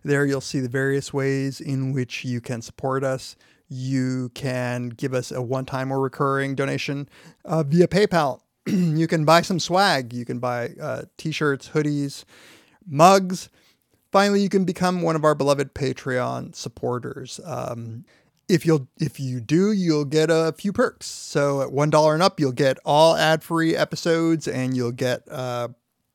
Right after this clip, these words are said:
compilations of my beats when I put them out. Um, at two dollars and up, you'll get bonus segments. Uh, we should have some coming up. Um, I think we're gonna do one soon, finally,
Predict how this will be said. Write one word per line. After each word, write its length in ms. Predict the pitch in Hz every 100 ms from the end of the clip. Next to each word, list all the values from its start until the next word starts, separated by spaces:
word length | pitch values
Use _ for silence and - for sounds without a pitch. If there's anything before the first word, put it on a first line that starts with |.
| _ _
compilations 680 | - 160 151 190 196 185 160
of 300 | - 147 135
my 220 | 127 123
beats 640 | 127 165 247 - - - -
when 140 | 117
I 60 | 117
put 180 | 113
them 120 | - 117
out. 300 | 151 240 - - - _ -
Um, 600 | 147 143 147 147 151 156 -
at 220 | 151 -
two 160 | - 240
dollars 300 | 226 226 185
and 100 | 202
up, 220 | 214 - -
you'll 400 | 139 156 156 156
get 260 | 139 156 -
bonus 500 | 131 113 143 165 180
segments. 800 | - 196 185 202 226 - - - - _ _ _
Uh, 220 | 143 120 123
we 120 | 127
should 140 | 123
have 300 | 117 113 120 -
some 260 | - 123 110
coming 320 | - 117 113
up. 260 | 113 - _ _ _ _
Um, 680 | 226 113 101 - - 87 - _ _ _
I 40 | - _
think 200 | 123 120
we're 80 | 123
gonna 200 | 120 110
do 200 | 113 117
one 280 | 117 113 113
soon, 580 | - - 139 139 139 - _
finally, 800 | - - 147 160 160 156 156